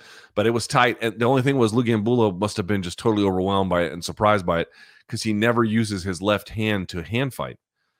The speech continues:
He just kinda waits and waits and waits and then just taps. It's like, "Dude, gotta get that hand involved." But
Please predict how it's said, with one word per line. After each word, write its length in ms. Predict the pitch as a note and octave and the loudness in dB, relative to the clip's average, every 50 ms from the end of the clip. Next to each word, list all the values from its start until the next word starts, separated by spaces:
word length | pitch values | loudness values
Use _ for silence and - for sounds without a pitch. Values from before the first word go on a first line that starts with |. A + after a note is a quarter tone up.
| _ _ _ | _ _ _
He 100 | - A#2 | -8 -4
just 180 | G#2+ A2+ - - | -4 -4 -4 -2
kinda 240 | - B2+ A#2 G#2+ F#2+ | 0 0 2 2 0
waits 400 | F2+ F#2+ G#2+ A2 A2+ A#2 - - | 0 0 2 2 2 2 0 -2
and 100 | G#2+ G2+ | -2 0
waits 240 | G#2 A2 G#2+ - | 0 0 0 0
and 80 | A2 F#2+ | -2 -2
waits 220 | G#2 A2 A2+ A2 | 0 0 0 0
and 100 | - G2+ | -2 -4
then 120 | G2+ F#2+ F2+ | -4 -4 -4
just 180 | D#2 D#2 - | -6 -10 -10
taps. 380 | - - G#2 F#2 D#2 C#2+ - - | -4 -2 -2 0 -2 -4 -6 -10
It's 80 | - G2 | -8 -8
like, 200 | E2+ D#2 _ - | -8 -8 _ -8
"Dude, 280 | A2+ A#2 F#2+ D#2 D#2+ | -8 -8 -8 -8 -6
gotta 180 | G2+ F#2 G#2 A2+ | -2 -2 -2 -2
get 160 | F#2+ G2 - | -2 -2 -2
that 140 | A2+ A2 G#2+ | -2 0 0
hand 260 | A#2 A#2 G#2+ G2 F2 | 0 -2 -2 -2 -4
involved." 580 | D#2+ D2+ D2 D#2+ F#2+ A2+ A2+ D#2+ C#2 - - - | -6 -8 -4 -2 0 0 0 0 -4 -8 -10 -4
But 180 | - F#2+ F2+ - | -2 -2 -2 -2